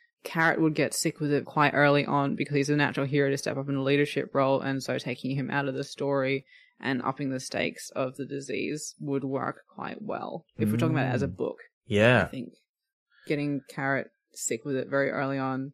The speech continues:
Speaker 1: would be a thing 'cause you, you don't know if he's gonna get better or not. Yeah.
Speaker 2: Yeah, no, that's, I'm, I can dig that. Bit like in The Fifth Elephant.
Speaker 1: Yeah, and also, what would he really do? He would marshal people too well to comply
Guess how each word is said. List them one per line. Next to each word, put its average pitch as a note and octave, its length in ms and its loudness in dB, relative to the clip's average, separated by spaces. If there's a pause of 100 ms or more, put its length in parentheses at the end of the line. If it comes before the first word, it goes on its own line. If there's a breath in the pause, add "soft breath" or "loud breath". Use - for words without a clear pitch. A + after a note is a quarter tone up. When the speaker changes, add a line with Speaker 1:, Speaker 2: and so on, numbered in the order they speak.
Speaker 1:
would C#3+ 180 -4
be C#3 140 -2
a C3+ 60 -4
thing C3 160 -6
'cause C3+ 100 -12
you, C3 180 -8
you C#3 80 -4
don't C3 160 -4
know C3 120 -4
if C3+ 100 -8
he's C3 160 -12
gonna B2+ 140 -10
get - 160 -12
better - 180 -12
or - 120 -14
not. - 180 -16 (220)
Yeah. - 140 -18 (240)
Speaker 2:
Yeah, B2 460 6
no, A#2 160 4
that's, - 420 0
I'm, A2+ 320 4
I A2+ 120 0
can B2+ 160 -4
dig A2 160 -4
that. F#2+ 220 -6 (500)
Bit - 120 8
like A2+ 240 4
in G#2+ 60 0
The G2 60 -2
Fifth - 200 2
Elephant. A#2+ 320 4 (500)
Speaker 1:
Yeah, E3 260 -2
and E3+ 100 2
also, G3 240 6
what F#3 140 10
would F#3+ 120 8
he F3 120 6
really D#3 260 4
do? C#3 400 2 (200)
He G3+ 100 -2
would F#3 120 6
marshal F#3 380 6
people A3 320 2
too G3+ 240 2
well A3 440 2 (380 soft breath)
to E3 300 2
comply F3 640 2